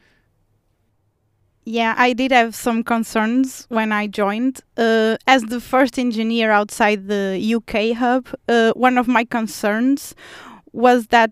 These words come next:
it would be a new experience for me and Get Ground too. Um, it was uncharted waters for <laughs> both. Um,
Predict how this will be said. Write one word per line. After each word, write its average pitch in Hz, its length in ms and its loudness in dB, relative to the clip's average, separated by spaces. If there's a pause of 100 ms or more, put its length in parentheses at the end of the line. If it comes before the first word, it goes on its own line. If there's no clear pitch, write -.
(100)
it 240 100 0
would 240 220 0
be 240 200 0
a 233 40 2
new 262 260 2
experience 214 800 -6 (300)
for 240 320 0
me 233 380 -2 (280)
and 240 480 0
Get 226 220 0
Ground 190 320 -4
too. 190 300 -10 (560)
Um, 220 640 0 (320)
it 226 180 -4
was 233 240 4
uncharted 233 640 2
waters 196 720 -4
for 185 320 -2 (180)
<laughs> - 100 -20
both. 202 520 -8 (800)
Um, 220 580 -4